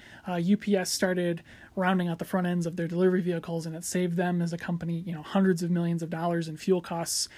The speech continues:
each year, which is insane to think about.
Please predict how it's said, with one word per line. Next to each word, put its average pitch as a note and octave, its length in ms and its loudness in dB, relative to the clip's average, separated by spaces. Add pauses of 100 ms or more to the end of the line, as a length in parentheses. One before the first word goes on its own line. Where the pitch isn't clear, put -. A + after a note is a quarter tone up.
(200)
each F3+ 280 -4
year, E3+ 280 0
which E3 220 -6
is D#3 320 -6 (340)
insane F3+ 640 2 (100)
to F#3 120 -2
think F3+ 220 0
about. E3 380 -4